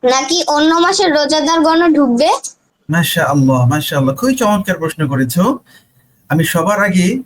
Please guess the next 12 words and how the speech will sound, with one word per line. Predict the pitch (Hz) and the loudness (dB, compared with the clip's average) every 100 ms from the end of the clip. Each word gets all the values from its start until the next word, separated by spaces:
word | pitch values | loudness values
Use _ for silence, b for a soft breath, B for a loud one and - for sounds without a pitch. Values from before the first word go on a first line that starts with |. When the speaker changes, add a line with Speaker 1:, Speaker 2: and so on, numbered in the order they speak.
| - | -4
Speaker 2:
তোমার | 202 254 220 | 0 2 2
জন্য | 165 143 143 | 2 2 2
এবং | 151 147 | 0 -2
তোমাদের | 165 170 | -2 -2
সবার | 170 170 208 196 | -2 -2 0 0
জন্য, | 180 165 | 0 0
আমাদের | 156 180 233 226 | 0 0 0 0
সবার | 180 170 151 | 0 0 0
জন্য | 156 147 | 0 2
এই | 170 185 | 2 2
দোয়া | 180 | 0
করছি, | - 127 120 202 | -2 -6 -6 -8